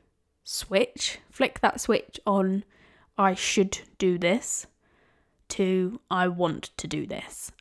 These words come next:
And there to be a reason that you want to do it. And, you know, if that's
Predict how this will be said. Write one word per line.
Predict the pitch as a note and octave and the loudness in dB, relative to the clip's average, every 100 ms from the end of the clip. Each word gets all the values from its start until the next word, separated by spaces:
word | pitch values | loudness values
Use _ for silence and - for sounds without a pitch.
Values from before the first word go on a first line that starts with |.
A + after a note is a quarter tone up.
| - | 2
And | B3+ | 6
there | D4 | 6
to | D4 D4+ | 6 4
be | D4+ | 4
a | |
reason | D4+ C#4 E4 B3+ F3 | 4 8 8 8 4
that | E3+ | 0
you | E3 | -4
want | F#3 E3 - | -4 -6 -8
to | E3+ | -8
do | D#3+ | -6
it. | D3+ - - _ _ _ _ _ | -6 -10 -14 _ _ _ _ _
And, | C#3 G3+ G#3 G3+ - _ _ _ - | 6 8 6 2 -4 _ _ _ 0
you | B3+ | 4
know, | A3 E3 F3 - _ _ - | 6 6 2 -2 _ _ 0
if | A#3+ | 2
that's | - C#4 - - | 6 4 4 -6